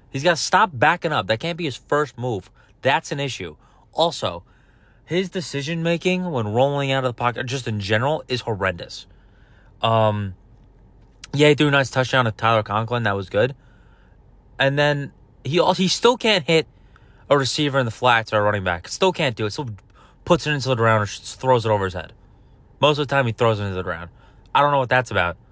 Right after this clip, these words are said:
Um, also, yeah, w-, so, so when he rolls out of the pocket on the, I don't remember which pick it was. Uh, there's three of them. So the first one, oh, right.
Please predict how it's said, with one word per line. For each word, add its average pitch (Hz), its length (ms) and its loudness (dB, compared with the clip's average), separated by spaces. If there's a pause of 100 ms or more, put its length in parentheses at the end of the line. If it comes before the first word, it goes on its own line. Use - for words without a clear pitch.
(580)
Um, 107 600 2 (1700)
also, 160 540 2 (420)
yeah, 180 180 4
w-, 123 280 -2
so, 160 160 -6
so 151 100 -8
when 170 80 -2
he 170 60 -2
rolls 170 240 4
out 170 100 4
of 151 40 2
the 143 100 -2
pocket 131 360 2 (1000)
on 131 300 2
the, 131 360 4
I 127 220 0
don't 151 120 0
remember 151 220 -4
which 123 260 -6
pick 117 220 -4
it 98 100 -8
was. 92 380 -4
Uh, - 160 -18 (180)
there's 117 320 -6 (200)
three 120 240 2
of 92 60 0
them. 85 180 -10
So 95 300 -2 (480)
the 107 80 -14
first 170 440 2
one, 165 520 2 (340)
oh, 143 200 4
right. 117 300 2